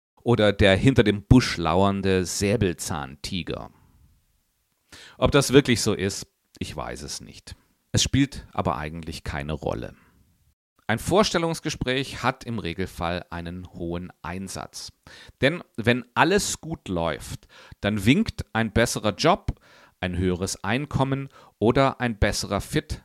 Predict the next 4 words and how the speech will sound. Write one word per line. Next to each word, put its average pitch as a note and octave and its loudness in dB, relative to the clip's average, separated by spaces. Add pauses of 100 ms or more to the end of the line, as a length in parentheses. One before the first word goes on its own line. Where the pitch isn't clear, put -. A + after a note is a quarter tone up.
mit - -4
deinen E2+ -4
Bedürfnissen. D#2+ -2 (1040)
Deswegen D#3 2